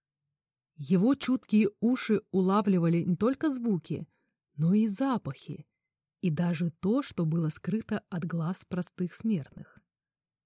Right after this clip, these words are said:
Его усы, длинные белые, как первый снег, подрагивали сильнее обычного. Они были его главным инструментом, антенной, настроенной на частоты мира.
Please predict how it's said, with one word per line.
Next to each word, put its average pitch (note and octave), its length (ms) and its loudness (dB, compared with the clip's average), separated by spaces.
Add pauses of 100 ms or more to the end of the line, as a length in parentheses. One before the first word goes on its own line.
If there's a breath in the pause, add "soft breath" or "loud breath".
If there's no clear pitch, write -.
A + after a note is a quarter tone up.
(400)
Его D#3+ 280 2
усы, C#4 520 2 (200 soft breath)
длинные G3+ 540 8
белые, F3 500 6
как - 340 -2
первый E3 300 2
снег, D4+ 460 -4
подрагивали G3+ 720 2
сильнее F#3 680 0
обычного. D#3 720 -6 (920)
Они F3 560 4
были F3+ 300 4
его F3+ 260 4
главным D#3 540 2
инструментом, A3+ 800 0 (340 soft breath)
антенной, G#3 720 4
настроенной F#3 580 2
на F3 120 4
частоты F3 480 -4
мира. D#3 360 0